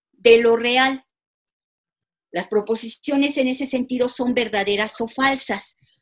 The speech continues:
Los argumentos o razonamientos son correctos o incorrectos.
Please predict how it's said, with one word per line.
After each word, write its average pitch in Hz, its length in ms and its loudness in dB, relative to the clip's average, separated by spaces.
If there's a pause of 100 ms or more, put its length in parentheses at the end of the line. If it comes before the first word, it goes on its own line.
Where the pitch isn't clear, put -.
(120)
Los 392 300 8
argumentos 277 920 2
o 226 120 4
razonamientos 247 1160 2 (140)
son 277 320 4
correctos 233 920 -4
o 233 140 -2
incorrectos. 247 960 -8